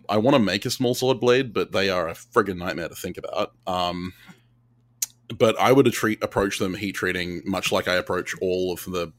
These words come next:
fencing blades that I make. Um, in that I would use a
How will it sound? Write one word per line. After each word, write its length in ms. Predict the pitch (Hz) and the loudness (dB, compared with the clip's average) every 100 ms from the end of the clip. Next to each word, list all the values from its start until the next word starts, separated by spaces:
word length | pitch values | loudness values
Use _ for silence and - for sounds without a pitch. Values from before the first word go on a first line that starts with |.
| _ | _
fencing 380 | - 87 78 87 | -8 -6 -6 -10
blades 260 | 82 85 - | -8 -8 -6
that 120 | 85 | -8
I 60 | |
make. 300 | 87 82 - - - - - - _ - | -8 -12 -14 -20 -20 -20 -20 -20 _ -4
Um, 520 | 90 85 85 82 85 | 0 0 0 -2 -4
in 220 | 98 95 | -4 -2
that 180 | 90 87 | -2 -2
I 180 | 82 87 | 0 -2
would 240 | 87 85 | -2 -8
use 380 | 85 90 87 82 - | -10 -10 -8 -8 -6
a 260 | 78 85 | -6 -8